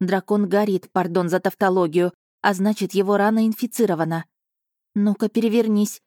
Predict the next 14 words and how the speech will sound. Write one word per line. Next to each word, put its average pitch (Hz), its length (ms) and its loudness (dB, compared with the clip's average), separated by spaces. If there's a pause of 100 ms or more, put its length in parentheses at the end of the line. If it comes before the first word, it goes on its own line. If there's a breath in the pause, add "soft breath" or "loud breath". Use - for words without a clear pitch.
(340)
Я 165 140 0
заставила 175 520 -2
его 180 240 2
лечь 190 280 -2
на 202 100 0
другой 190 360 0
бок, 156 340 -4 (160)
чтобы 190 280 -4
мне 190 200 0
было 185 220 2
легче 202 340 -2
осматривать 190 640 -2
его 196 200 0
рану, 160 360 -4